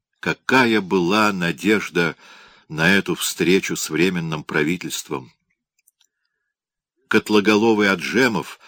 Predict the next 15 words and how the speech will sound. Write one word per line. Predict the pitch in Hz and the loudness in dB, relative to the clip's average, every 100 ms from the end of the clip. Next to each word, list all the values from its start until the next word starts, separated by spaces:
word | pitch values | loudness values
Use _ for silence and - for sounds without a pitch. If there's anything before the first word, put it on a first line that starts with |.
| - - _ | -20 -20 _
очень | - 90 95 82 | -4 -2 -2 0
раздутый | 82 76 64 104 110 85 76 | 0 -2 0 0 0 -2 -4
и | |
пассивный | - 80 - 107 117 92 76 | -4 -4 -4 -2 -2 -2 -8
все | - - 87 | -6 -2 -2
прошлые | - 85 85 - 80 71 | -2 -4 -4 -4 -6 -4
недели, | 71 65 127 131 - - - | -6 0 2 2 -4 -18 -18
выражался | - 76 71 80 95 - 85 | -8 -4 -4 -4 -6 -6 -10
так. | - 78 - - _ _ _ _ _ _ _ _ _ _ _ | -10 -14 -14 -20 _ _ _ _ _ _ _ _ _ _ _
«В | - 87 | -12 -12
дни | 85 147 180 | -4 2 2
кризиса | - 156 165 165 - 151 143 135 - _ _ - | 4 2 4 2 2 2 2 2 -4 _ _ -8
двадцатого-двадцать | 98 117 - - 135 - 101 90 107 104 - 95 | -4 -2 -2 0 0 0 -2 0 -2 -4 -6 -8
первого | - 98 87 82 | -2 0 0 -2
апреля | 80 123 175 170 101 | -4 2 4 4 0